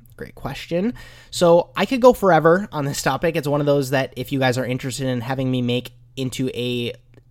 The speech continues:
full-fledged YouTube video, I'm super happy to do that. Let me know in the comments and I'll be there.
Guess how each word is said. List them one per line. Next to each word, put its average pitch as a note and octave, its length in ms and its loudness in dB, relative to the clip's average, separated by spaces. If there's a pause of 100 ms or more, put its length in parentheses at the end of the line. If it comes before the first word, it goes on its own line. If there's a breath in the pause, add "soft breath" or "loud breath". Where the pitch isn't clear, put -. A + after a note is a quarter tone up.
full-fledged C3+ 640 -4
YouTube C3 300 -6
video, F3+ 380 -2
I'm C3+ 260 -6
super D3+ 400 -4
happy D3+ 240 -4
to C3+ 100 -2
do B2+ 120 0
that. D3 180 0
Let C3+ 120 -2
me B2+ 60 -2
know C3 140 -2
in C3 80 -4
the B2 60 -4
comments C#3 440 -4
and B2+ 100 -10
I'll A#2+ 140 -2
be A#2+ 200 -4
there. D3+ 280 0